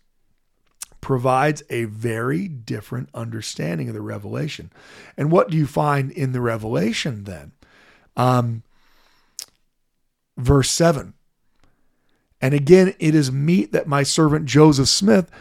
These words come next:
should have a house built in which to live and to translate. And again, it is meet that my servant Sidney Rigdon should, should live as seemeth him good, inasmuch as he keepeth my commandments." There are references to the, where Joseph and Sidney are going to live.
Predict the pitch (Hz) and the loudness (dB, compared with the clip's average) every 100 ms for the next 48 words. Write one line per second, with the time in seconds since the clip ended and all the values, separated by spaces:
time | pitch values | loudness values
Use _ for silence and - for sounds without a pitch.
0 | - - 165 151 147 127 151 170 - 131 | -20 -4 0 2 2 0 2 2 0 2
1 | 113 180 190 - - - 135 135 139 143 | 6 8 8 4 -12 -6 -2 4 4 2
2 | - 131 117 120 101 104 - 110 107 107 | -2 -2 -2 -2 -2 -6 -10 -12 -12 -12
3 | - 156 202 185 80 - _ _ - - | -8 -4 -2 -4 -10 -20 _ _ -20 -20
4 | - 139 151 156 233 220 156 170 185 156 | -8 -2 0 4 4 4 0 0 0 0
5 | 156 147 143 180 160 160 - 175 156 147 | -2 -2 -2 -4 -4 -6 -2 0 2 4
6 | 180 269 214 143 156 - 175 - 147 156 | 4 4 -2 -4 -10 -10 -6 -2 2 2
7 | 160 143 160 143 135 135 175 185 165 156 | 2 0 0 0 -2 0 0 0 -2 -2
8 | 139 147 139 131 127 127 120 123 113 110 | -2 -4 -4 -8 -8 -8 -6 -6 -6 -6
9 | 104 117 - 180 87 - _ - _ _ | -8 -8 -8 -10 -14 -20 _ -20 _ _
10 | _ - 165 156 147 247 320 330 196 131 | _ 6 8 8 6 4 4 4 2 0
11 | 127 - - 120 139 123 120 123 139 165 | -2 -4 -4 -2 -2 -2 0 2 2 2
12 | 123 120 107 107 131 - 160 - 107 107 | 0 -2 0 -2 -6 -8 -8 -6 -6 -6
13 | 117 131 127 101 87 95 - 123 196 277 | -2 -2 -2 -4 -6 -10 -8 -4 -2 -2
14 | - | -6